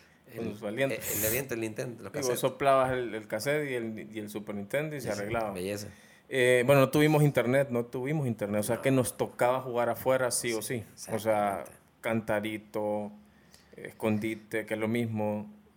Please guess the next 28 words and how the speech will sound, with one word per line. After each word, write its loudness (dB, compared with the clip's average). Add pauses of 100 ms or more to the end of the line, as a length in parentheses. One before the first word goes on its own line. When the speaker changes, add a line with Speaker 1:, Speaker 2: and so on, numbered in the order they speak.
Speaker 1:
eh, -10
Speaker 2:
Eh, -8
Speaker 1:
landa. 2
Speaker 2:
Chiminicuarta. -2 (600)
Speaker 1:
Eh, -18
Speaker 2:
Chimiricuarta, -2
no 0
sé -2
cómo 0
le, 0
yo 6
Speaker 1:
nieve 6
caliente, 2
algo 0
así, -6
¿cómo -6
se -4
llama 2
Speaker 2:
Eh, 4
Speaker 1:
eso? -2
Speaker 2:
bola 2
de 0
nieve. 0
Speaker 1:
Bola 6
de 4
nieve. 4
Speaker 2:
Sí, -6
sí. -8